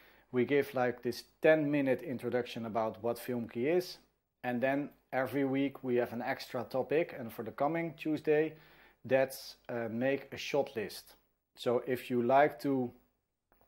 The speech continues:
work better organized and more professional during your shooting, and you like to get, like, the maximum amount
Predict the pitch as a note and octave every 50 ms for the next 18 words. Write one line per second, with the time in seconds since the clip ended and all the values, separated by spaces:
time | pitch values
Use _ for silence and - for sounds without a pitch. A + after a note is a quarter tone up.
0 | _ - - - A#2 A2+ C3+ D#3 E3 D#3+ - A#2+ G#2+ G2 C#3 D3 D3+ D3+ D3 -
1 | D3+ C#3+ D3+ E3 C#3+ D#3+ D#3 D#3+ D#3 D#3+ D#3+ D#3 - - - A#2+ B2 C3+ C#3 C3+
2 | - - - A#2 - D#3 D3+ D3+ - - D3+ C#3 E3+ E3+ - - - - - -
3 | _ _ - A#2+ F#2 B2+ C#3 D#3+ F#3 G3 F#3 F3+ F3 D#3+ D#3 - - - E3 D#3+
4 | D#3+ F3+ G3 A#3+ A#3 - - - - - _ _ _ - A#2+ A#2+ B2+ C3 B2+ C3+
5 | C3+ B2+ B2+ - B2 G#2 B2+ B2+ A#2+ - A#2 A#2 A2 - - G#2 G#2 A2 A#2+ C#3+
6 | D#3 D#3 D#3 - D#3 D3 C3+ B2+ B2 A#2+ C3 A#2+ A#2+ A#2+ B2+ B2+ A#2+ A#2